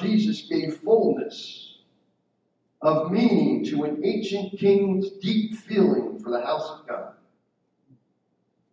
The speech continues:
And only by rereading the, their scriptures in light of the true temple of God could the disciples grasp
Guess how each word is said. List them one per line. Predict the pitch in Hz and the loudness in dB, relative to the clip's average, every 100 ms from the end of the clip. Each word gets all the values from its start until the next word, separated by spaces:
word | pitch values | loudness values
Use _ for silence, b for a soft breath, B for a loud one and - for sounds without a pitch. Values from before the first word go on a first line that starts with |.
| _ _ _ _ _ _ _ | _ _ _ _ _ _ _
And | 139 165 | 0 6
only | 190 190 | 10 10
by | 190 214 | 10 8
rereading | 160 180 175 180 - - 165 | 6 4 4 2 2 0 0
the, | 165 165 170 - | 0 0 -2 -2
their | 143 143 | -2 -4
scriptures | - 202 208 180 180 - | -2 -2 -2 -4 -8 -6
in | 151 | -6
light | 147 170 190 190 - | -2 0 0 -2 -6
of | 127 120 | -6 -4
the | - | -6
true | - 269 - | -4 -4 -2
temple | 190 - 143 - | -2 -2 -4 -8
of | |
God | - 143 143 - | -2 0 0 -4
could | 165 | -8
the | 165 | -8
disciples | 151 - - - - 196 - - - | -10 -8 -4 -4 -2 0 -2 -4 -2
grasp | 196 - - - | 0 2 -2 -6